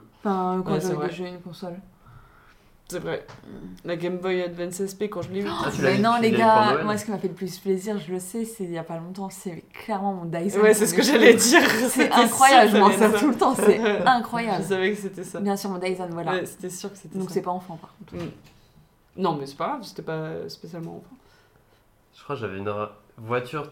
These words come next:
Speaker 3: téléguidée, mais de compète. Genre un truc un peu stylé, tu vois.
Speaker 2: Est-ce que c'était le truc qui allait au mur et au plafond et ça, ça faisait un bruit, mais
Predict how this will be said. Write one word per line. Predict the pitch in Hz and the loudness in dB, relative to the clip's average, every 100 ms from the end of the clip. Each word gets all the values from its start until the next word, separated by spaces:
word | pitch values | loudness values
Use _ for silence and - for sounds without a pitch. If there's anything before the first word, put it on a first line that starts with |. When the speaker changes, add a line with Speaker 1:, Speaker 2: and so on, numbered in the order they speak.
| - | -12
Speaker 3:
téléguidée, | 147 135 127 131 131 139 147 - | -8 -8 -8 -10 -8 -8 -8 -12
mais | 110 110 | -10 -10
de | 104 | -10
compète. | 104 127 117 117 - _ | -12 -14 -14 -16 -18 _
Genre | 127 95 | -20 -18
un | 98 | -16
truc | - 113 - _ _ - | -18 -20 -20 _ _ -12
un | 127 | -12
peu | 131 147 | -10 -14
stylé, | - 135 123 | -12 -12 -10
tu | 113 | -12
vois. | 101 - - | -16 -18 -10
Speaker 2:
Est-ce | 190 | -6
que | 247 | -6
c'était | - 202 | -6 -8
le | 180 | -8
truc | 254 | -10
qui | - 185 | -4 -2
allait | 170 175 | 0 -2
au | 180 | -2
mur | 185 208 226 | -2 -2 -2
et | 180 | -4
au | |
plafond | 170 180 180 233 | -4 -4 -4 -6
et | 233 | -6
ça, | 175 143 | -6 -6
ça | 151 196 | -6 -6
faisait | 165 165 | -6 -4
un | 180 | -4
bruit, | 175 190 233 | -2 -2 -2
mais | 190 175 | -4 -6